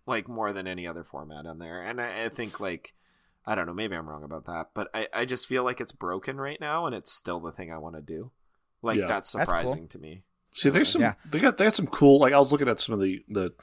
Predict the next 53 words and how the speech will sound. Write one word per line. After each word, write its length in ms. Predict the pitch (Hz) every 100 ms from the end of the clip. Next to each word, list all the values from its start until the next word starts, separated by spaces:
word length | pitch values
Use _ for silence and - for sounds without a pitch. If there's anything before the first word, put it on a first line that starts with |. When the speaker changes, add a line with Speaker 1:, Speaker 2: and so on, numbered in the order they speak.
| -
Speaker 2:
new 180 | 131 110
hero 240 | 104 107
powers 360 | 107 107 110 101
and 100 | 95
treasures. 440 | - 98 107 107
Like, 160 | 104 101
there's 200 | 117 113
this 160 | 113
cool, 560 | - - 127 135 135 -
like, 220 | 117 101 -
archetype 440 | 117 - - 127
they're 100 | 123
building 320 | 104 110 117
for 120 | 110 98
priests 440 | - 104 107 -
where 80 | 104
you 100 | 98
summon 360 | - 110 113 117
a 60 |
zero 360 | 98 104 107 120
one 180 | 127 123
that 160 | 107
steals 400 | - - 110 104 -
health 380 | 107 120 - _ - - - -
from 200 | - 113
your 100 | 101
opponent. 500 | 95 - 104 127 - - _ - - -
Speaker 1:
Yeah, 520 | 131 147 170 190 139 101 -
those 200 | 147 208
are 60 |
cool. 500 | - - 147 156 92 _ _
Speaker 2:
That's, 200 | 131 135
like, 120 | 135
Speaker 1:
I'm 80 | 127
Speaker 2:
super 180 | - 135
Speaker 1:
excited. 160 | 135 160
Speaker 2:
cool. 80 |
Speaker 1:
I 60 | 135
hope 160 | 143 -
that 200 | 151 110
Speaker 2:
Like, 240 | 127 120
there's 200 | 127 117
a 40 | 117
Speaker 1:
works. 80 |
Speaker 2:
shaman, 540 | - 123 117 123 127 135
there's, 140 | 117
like, 100 | 113
a 60 | 104
shaman 440 | - 113 117 123
theme 280 | - 120 123
where 200 | 107 107
Overload, 880 | 107 110 117 113 117 120 120 127 -
like, 180 | 107